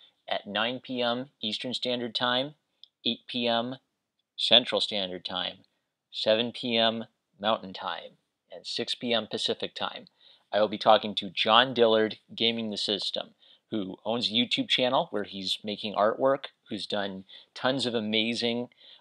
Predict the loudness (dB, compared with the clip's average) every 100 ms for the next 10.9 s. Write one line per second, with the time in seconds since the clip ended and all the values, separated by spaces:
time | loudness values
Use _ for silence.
0 | _ -4 0 6 6 6 2 _ -6 -6
1 | -6 -4 0 0 0 2 2 -2 -4 -4
2 | -2 0 0 0 -4 -8 -8 2 6 6
3 | 4 -2 -2 -2 -2 -2 0 0 0 2
4 | 4 2 2 6 6 6 2 2 4 6
5 | 6 6 0 -14 -16 -12 -8 0 6 6
6 | 6 2 4 2 2 4 4 4 0 -4
7 | -4 -4 -8 _ -10 2 6 6 6 10
8 | 10 10 4 0 0 0 0 0 -4 -2
9 | -2 -2 0 0 0 -6 -8 -8 -4 -2
10 | -2 -4 0 0 0 -4 -2 0 -2